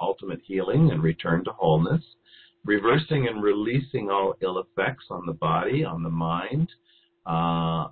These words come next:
uh, on your energy, and in your environment, releasing these cause-, causes of the discomfort in the body now and giving the body permission to recover, perhaps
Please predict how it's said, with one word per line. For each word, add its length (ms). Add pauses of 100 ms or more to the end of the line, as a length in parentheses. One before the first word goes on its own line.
uh, 360
on 180
your 260
energy, 640 (480)
and 260
in 140
your 160
environment, 720 (720)
releasing 600
these 220 (180)
cause-, 260 (300)
causes 480 (160)
of 160
the 80
discomfort 640
in 120
the 60
body 400
now 260
and 120
giving 240
the 60
body 340
permission 580
to 100
recover, 680 (420)
perhaps 340